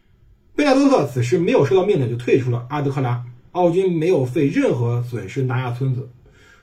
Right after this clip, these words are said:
同时，两组大炮开始对轰。咨询马塞纳后，拿破仑只好在早上七点半派圣希尔的法国黑森师夺回阿德克拉，双方展开激战。他们对射时候最近竟然只有八十步，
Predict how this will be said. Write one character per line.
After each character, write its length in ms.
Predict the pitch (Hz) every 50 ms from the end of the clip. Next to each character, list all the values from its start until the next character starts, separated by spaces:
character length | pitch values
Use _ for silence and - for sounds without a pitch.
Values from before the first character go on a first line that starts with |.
| _ -
同 160 | - 202 214
时， 260 | - 196 208 202 202 -
两 340 | - 127 147 156 170 214 226
组 140 | 180 127 123
大 160 | 127 160 -
炮 140 | 147 143 113
开 140 | 123 139 123
始 60 | 107
对 100 | 131 131
轰。 280 | 120 127 127 - - - - - - _ _ _ _ _ _ _ _ -
咨 140 | - 208 -
询 120 | 190 208
马 160 | 196 170 - 123
塞 100 | 151 143
纳 140 | 143 151
后， 280 | 139 180 - - - - - - - - - -
拿 280 | 139 156 151 180 214
破 80 | 208 190
仑 140 | 196 196 180
只 160 | - 190 208
好 120 | 165 135 147
在 100 | 143 123
早 180 | 120 - 107
上 80 | 131 135
七 80 | -
点 180 | 180 127 117 127
半 240 | 170 170 - - - _ - - _ - _ -
派 180 | - - 156 139
圣 280 | 131 - 269 262 202 165
希 160 | - - 156
尔 80 | 117 120
的 120 | 123 123
法 360 | 120 - - 156 131 113 110
国 200 | 110 131 160 175
黑 200 | 175 - 208 202
森 180 | 180 208 214 196
师 180 | 180 - 147 135
夺 260 | 127 123 120 156 160
回 200 | - 165 165 - -
阿 240 | - 139 151 156 151
德 180 | - 117 120 131
克 120 | - 143
拉， 240 | 139 135 131 131 - - - - _ _ _ - - - - - - -
双 240 | - - 190 190 180
方 200 | 196 196 175 -
展 180 | - 113 -
开 160 | 120 139 156
激 120 | 143 156 185
战。 240 | 190 - - - - - - - - - - _ _ _ _ _ _ _ _ _ _ _ _ -
他 140 | - 294 311
们 180 | 294 233 180
对 220 | - 269 247 214 190
射 180 | - 220 180
时 80 | 139 170
候 140 | 180 180 170
最 160 | 196 208 185
近 120 | 185 170
竟 120 | 147 175 180
然 100 | 185 180
只 80 | 165
有 60 | 120
八 320 | - - 160 147 160 165 147
十 100 | 120 120
步， 220 | 98 90 85 -